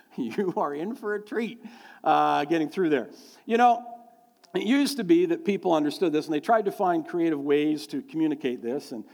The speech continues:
it seems to me that they, in the past, were pretty good at it. And they understood that it wasn't a celebration of greed and commercialism, and they even tried to war against it in all kinds of things, even from, uh, you know, from people from Charles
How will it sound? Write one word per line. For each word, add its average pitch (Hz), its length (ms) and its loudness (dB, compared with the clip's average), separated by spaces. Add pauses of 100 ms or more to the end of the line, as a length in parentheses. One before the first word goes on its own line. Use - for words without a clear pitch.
(400)
it - 140 -8
seems 233 300 0
to 196 60 -4
me 214 160 2
that 196 140 2
they, 175 240 2 (400)
in 185 120 -2
the 165 60 0
past, 214 600 2
were 196 80 -2
pretty 220 220 -2
good 214 180 2
at 127 220 0
it. 101 120 -18 (460)
And 143 340 -2
they 151 120 0
understood 175 420 0
that 165 80 0
it 160 80 -4
wasn't 175 300 -2
a - 20 -6
celebration 165 640 -2
of 120 140 -10
greed 165 360 -2
and 127 100 -8
commercialism, 160 640 -2
and 165 100 0
they 190 100 4
even 220 160 -6
tried 208 320 0
to 180 60 0
war 190 260 0
against 196 420 -4
it 127 100 -10 (380)
in 175 220 2
all 190 180 4
kinds 240 300 0
of 165 60 -10
things, 127 260 -6
even 165 240 -2
from, 156 200 -2 (360)
uh, 147 360 4
you 151 60 -2
know, 151 160 0
from 165 160 -12
people 196 260 -4
from 139 200 -4
Charles 175 440 0